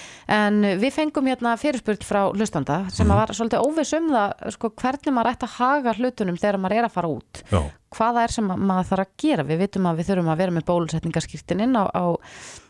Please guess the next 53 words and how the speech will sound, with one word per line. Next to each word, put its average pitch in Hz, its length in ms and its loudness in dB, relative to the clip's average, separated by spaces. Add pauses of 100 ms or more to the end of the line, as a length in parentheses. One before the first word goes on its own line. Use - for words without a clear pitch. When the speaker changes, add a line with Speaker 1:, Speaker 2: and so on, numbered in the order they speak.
(220)
Speaker 1:
á 175 100 2
taktinum 170 600 0
og, 151 120 2
og 180 60 0
svo 208 180 2
eru 202 140 2
þetta 185 160 -4
mismunandi 185 460 0
reglur 160 260 -2
sem 160 100 0
gilda 170 380 -2
í 156 80 -2
einhverjum 165 320 0
löndum, 190 360 0
en, 135 120 0
en 160 140 0
Speaker 2:
Já. 82 100 -2
Speaker 1:
hvað 214 260 2
er 247 60 0
það 247 160 -2
svona 208 160 -4
hér 226 200 -2
heima 214 460 2
sem 165 140 -2
að 156 140 0 (480)
við 185 100 2
þurfum 214 400 0
að, - 100 2
að 160 160 -2
spá - 300 -2
í 185 300 0
áður 180 260 0
en 143 100 -2
við - 60 -6
förum 156 180 0
að 147 140 -2
ferðast? - 420 -6 (540)
En 175 140 0
á 151 100 4
línunni 233 320 2
hjá 185 160 2
okkur 170 160 -2
er 160 140 0 (160)
Guðrún 202 400 0
Aspelund, 139 500 0
hún 175 160 0
er 160 80 2
yfirlæknir 160 560 2
á 131 160 2
sóttvarnasviði 170 720 -2
hjá 165 160 0
embætti 160 500 0
landlæknis. 196 680 -2